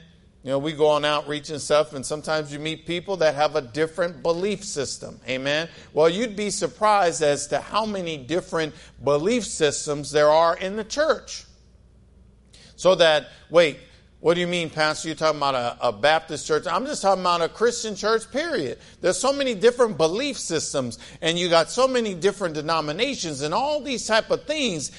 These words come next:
And so people are supposed to be under the same thing, but there are so many different directions that people are going.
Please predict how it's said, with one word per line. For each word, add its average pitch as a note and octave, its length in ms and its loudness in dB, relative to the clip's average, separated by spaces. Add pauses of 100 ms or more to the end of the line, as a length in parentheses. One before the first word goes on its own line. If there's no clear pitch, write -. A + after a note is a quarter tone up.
(120)
And F3+ 160 0
so E3+ 340 6 (220)
people G#3 680 4 (380)
are E3 580 6
supposed D#4 720 2
to G3+ 80 2
be E3 400 0
under G3+ 340 4
the D3+ 160 2
same D#4 520 -2
thing, D3 480 -2 (840)
but F3+ 300 4
there E3 420 6
are D3 60 0
so - 380 2
many A#3+ 260 -2
different F#3 640 0 (220)
directions D#3 720 0
that C#3+ 220 2
people F3 340 -4
are B2+ 100 0
going. D3 500 -4